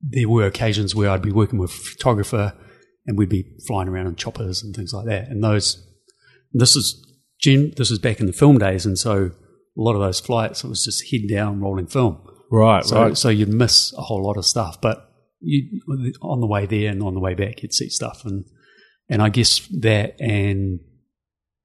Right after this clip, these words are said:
Speaker 1: taking flights around the country and overseas, um, yeah, I've just always loved the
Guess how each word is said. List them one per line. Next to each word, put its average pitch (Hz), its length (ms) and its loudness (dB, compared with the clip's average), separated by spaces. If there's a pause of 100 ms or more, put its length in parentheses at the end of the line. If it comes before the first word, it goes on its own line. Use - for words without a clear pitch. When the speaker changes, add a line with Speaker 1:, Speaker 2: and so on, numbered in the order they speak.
(100)
Speaker 1:
taking 117 300 -4
flights 101 380 -6
around 95 140 -4
the 92 60 -6
country 101 540 -10 (640)
and 113 100 -2
overseas, 98 760 0 (160)
um, 98 420 -4 (520)
yeah, 117 180 0
I've 110 140 0
just - 180 -4
always 110 320 0
loved 107 400 -4
the 98 240 -4